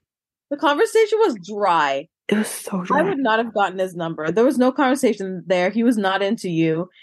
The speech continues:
Speaker 1: He did not care that you had a slit in your dress and your ass was jiggling. He did, he doesn't, he, he was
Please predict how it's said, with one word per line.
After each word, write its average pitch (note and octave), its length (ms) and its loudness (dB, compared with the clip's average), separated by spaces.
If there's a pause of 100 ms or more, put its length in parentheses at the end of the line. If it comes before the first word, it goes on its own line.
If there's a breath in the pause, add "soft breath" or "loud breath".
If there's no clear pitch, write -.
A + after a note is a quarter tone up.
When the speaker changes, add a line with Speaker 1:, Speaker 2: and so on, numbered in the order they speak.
(120 soft breath)
Speaker 1:
He A#3 160 0
did G#3 140 4
not G3 320 2
care F3+ 280 0
that E3 140 0
you F3+ 140 -4
had F3+ 160 0
a F3 40 -2
slit E3+ 280 -4
in D#3+ 120 -4
your E3+ 140 0
dress E3 420 0
and D#3 220 -2
your E3 80 2
ass D#3 300 2
was F#3 100 -10
jiggling. D3+ 460 -2
He G3+ 100 -4
did, F3 180 -4
he F#3+ 120 -10
doesn't, D#3+ 320 -8
he, F3 260 -10
he F#3+ 60 -12
was F3 120 -10